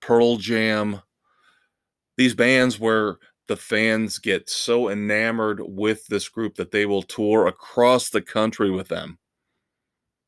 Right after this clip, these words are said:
They will drop everything, abandon their lives to follow these bands because they're legendary in terms of live music.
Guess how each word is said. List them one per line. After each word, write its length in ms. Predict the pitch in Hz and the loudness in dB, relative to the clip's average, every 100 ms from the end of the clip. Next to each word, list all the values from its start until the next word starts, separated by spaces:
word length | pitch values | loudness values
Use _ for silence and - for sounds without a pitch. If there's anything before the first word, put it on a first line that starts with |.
| _ _ _ - | _ _ _ -2
They 160 | 110 | 2
will 160 | 104 101 | 2 2
drop 360 | 117 113 120 | 2 2 2
everything, 760 | 120 110 107 - 92 82 - - _ _ _ _ _ _ _ _ _ _ _ | 0 0 -2 -4 -8 -8 -16 -20 _ _ _ _ _ _ _ _ _ _ _
abandon 640 | 95 - 120 123 131 139 | -8 0 4 4 4 2
their 220 | 127 120 | 4 2
lives 680 | 107 101 98 90 85 - - | 2 2 2 -2 -6 -10 -10
to 140 | - 95 | -8 -10
follow 480 | - 107 110 113 | -2 0 2 2
these 240 | 110 107 87 | 0 -2 -2
bands 520 | 107 98 92 90 92 | -2 0 -2 -6 -10
because 580 | - 98 - 98 95 - - - - _ _ _ _ _ _ _ _ _ _ | -8 -8 -2 0 0 -4 -18 -20 -20 _ _ _ _ _ _ _ _ _ _
they're 220 | 123 113 | 2 2
legendary 840 | 104 110 117 127 117 113 113 113 110 | 4 4 4 2 2 4 4 4 4
in 80 | 101 | 0
terms 320 | - 110 101 | -2 -2 0
of 100 | 92 | -2
live 400 | 101 104 107 101 | 2 2 2 0
music. 600 | 107 101 101 104 - - | -4 -2 -2 -2 -4 -18